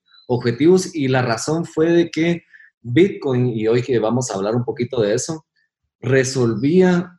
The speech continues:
una de las formas de negocio que estuvimos discutiendo, ¿verdad? O sea, el, el hecho de venir yo y poderle mandar a César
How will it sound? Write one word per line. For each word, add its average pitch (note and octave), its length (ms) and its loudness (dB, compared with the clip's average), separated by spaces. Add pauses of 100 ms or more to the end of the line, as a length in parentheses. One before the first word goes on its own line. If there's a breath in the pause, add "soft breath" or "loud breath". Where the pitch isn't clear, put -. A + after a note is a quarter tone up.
una E3 480 4
de B2 180 2
las A2 640 -4
formas E3 580 -2
de B2+ 120 2
negocio A#2 640 0
que - 80 -10
estuvimos G#2 420 -6
discutiendo, G#2+ 640 -2
¿verdad? G2 240 -6
O G2 40 -14
sea, G#2+ 260 -4
el, G2+ 220 -4
el G#2+ 140 -6
hecho A#2 220 -4
de C3 80 2
venir A2 400 -2
yo D3+ 280 0 (360 loud breath)
y A2 140 -12
poderle G#2+ 360 -2
mandar A#2 640 0
a G#2 160 -8
César D3 680 0